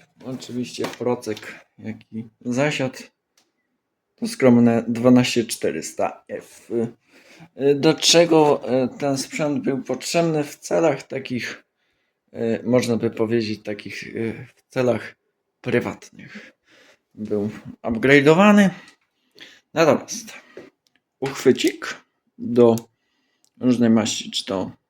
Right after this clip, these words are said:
właśnie tych uchwytów, które tu się znajdują, czy też do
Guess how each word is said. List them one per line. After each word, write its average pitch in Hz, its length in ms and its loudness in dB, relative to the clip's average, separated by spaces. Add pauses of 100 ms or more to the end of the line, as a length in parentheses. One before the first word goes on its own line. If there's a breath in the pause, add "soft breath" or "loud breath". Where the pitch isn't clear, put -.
(120)
właśnie 113 280 -6
tych 117 220 -2
uchwytów, 127 560 0
które 127 200 0
tu 139 160 -4
się 139 180 4
znajdują, 151 680 2 (600 loud breath)
czy 139 540 4
też 110 280 -2
do 107 320 0